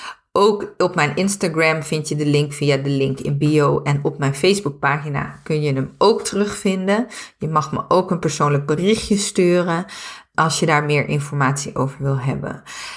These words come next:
Eh, daar kun je alles lezen. Eh, de, de masterclass deelname kost zevenentwintig euro.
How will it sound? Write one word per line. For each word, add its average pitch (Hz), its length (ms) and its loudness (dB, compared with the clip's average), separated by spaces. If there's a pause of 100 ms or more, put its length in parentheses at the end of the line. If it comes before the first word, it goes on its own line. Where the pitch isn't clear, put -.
(140)
Eh, - 140 -18 (100)
daar 185 220 4
kun 190 180 0
je 170 100 -2
alles 156 260 0
lezen. 202 520 2 (240)
Eh, 165 100 0 (240)
de, 175 280 4
de 175 120 2
masterclass 226 840 2
deelname 196 640 2
kost - 440 -2 (240)
zevenentwintig 202 1120 0
euro. 196 640 2